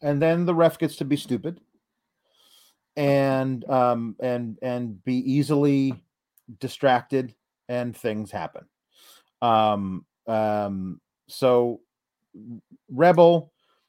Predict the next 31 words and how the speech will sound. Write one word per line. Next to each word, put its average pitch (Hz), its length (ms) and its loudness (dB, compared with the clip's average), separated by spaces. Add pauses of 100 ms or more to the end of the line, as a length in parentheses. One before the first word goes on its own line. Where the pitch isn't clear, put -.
(120)
gets 151 160 0
on 156 140 8
the 151 60 2
apron 143 420 2
several 139 480 0
times. 107 800 -6
They 127 120 -4
should 135 220 -8
have 120 100 -8
just - 260 -12
ej-, 95 220 -16
ejected 87 460 -12
her, 82 120 -12
but 82 120 -16
they 92 100 -10
didn't 98 300 -8
because 117 280 -6
this 123 180 -8
is 127 120 -10
the, 127 120 -4
the 165 300 -4
fil-, 220 300 4
the 180 100 0
finish 190 240 -2
they 180 120 2
were 180 100 4
building 147 320 4
to. - 180 -18 (960)
Um, 113 600 2
this - 160 -10
is, 117 60 -8